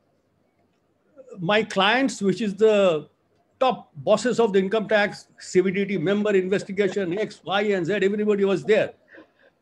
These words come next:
They were shocked. And after the hearing, they told me,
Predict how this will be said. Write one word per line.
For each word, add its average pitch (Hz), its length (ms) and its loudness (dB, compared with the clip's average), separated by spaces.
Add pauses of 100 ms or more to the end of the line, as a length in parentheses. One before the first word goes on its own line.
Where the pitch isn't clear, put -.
(520)
They 214 120 -4
were 233 180 -4
shocked. - 440 -6 (1800)
And 214 600 -2 (160)
after 320 360 -8
the 339 140 4
hearing, 208 320 4
they 170 80 0 (140)
told 156 300 0
me, 123 100 -4